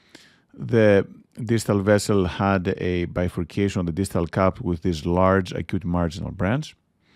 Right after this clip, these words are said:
that was part of the ipsilateral collateral network.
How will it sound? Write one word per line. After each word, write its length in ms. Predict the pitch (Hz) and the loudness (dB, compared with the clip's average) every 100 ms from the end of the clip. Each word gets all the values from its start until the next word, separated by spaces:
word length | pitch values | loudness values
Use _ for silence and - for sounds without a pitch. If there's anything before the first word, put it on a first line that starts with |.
| _ _ _ | _ _ _
that 200 | - 90 | -4 -2
was 160 | 82 - | -4 -2
part 340 | - 92 87 | 2 2 2
of 180 | 87 - | -2 -2
the 100 | 82 | -4
ipsilateral 540 | - 87 87 - 82 | -4 -2 -2 -2 -4
collateral 440 | - 76 73 80 78 | -4 -4 -4 -6 -4
network. 420 | 95 120 160 | 0 2 0